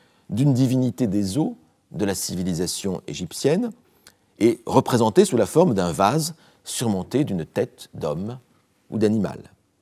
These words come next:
Et Canope est aussi, Canope, qui est le poli-, le pilote d'O-, d'Osiris pour les Égyptiens, est également cité par les Grecs anciens sous le nom de Canopos, comme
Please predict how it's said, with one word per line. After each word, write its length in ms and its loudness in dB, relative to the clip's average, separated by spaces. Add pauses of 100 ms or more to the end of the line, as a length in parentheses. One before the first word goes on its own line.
(380)
Et 80 6
Canope 400 6
est 160 2
aussi, 480 -2 (260)
Canope, 260 2
qui 120 -8
est 20 -2
le 80 -4
poli-, 340 2
le 120 -2
pilote 480 2
d'O-, 140 0
d'Osiris 680 -2 (320)
pour 100 -4
les 160 -2
Égyptiens, 540 -2 (220)
est 140 0
également 380 6
cité 400 -2
par 140 -4
les 100 2
Grecs 300 0
anciens 420 -4 (240)
sous 140 -10
le 80 0
nom 120 0
de 60 -2
Canopos, 680 -4 (720)
comme 300 8